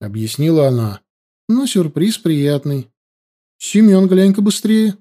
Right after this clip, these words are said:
сказала Наташка озабоченным голосом спустя секунд двадцать, протягивая мне пульт. Я бы и так не медлил,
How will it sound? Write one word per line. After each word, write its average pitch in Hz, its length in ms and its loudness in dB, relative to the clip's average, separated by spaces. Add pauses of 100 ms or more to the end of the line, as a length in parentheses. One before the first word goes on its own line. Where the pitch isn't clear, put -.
(340)
сказала 117 520 -4
Наташка 123 560 -4
озабоченным 127 720 -2
голосом 165 480 0
спустя 151 640 -4 (100)
секунд 143 560 -4
двадцать, 151 540 -4
протягивая 143 680 -2
мне 131 260 0
пульт. 113 460 -6 (1120)
Я 120 260 -4
бы 185 140 2
и - 20 2
так 151 280 -4
не 165 140 0
медлил, 104 500 -4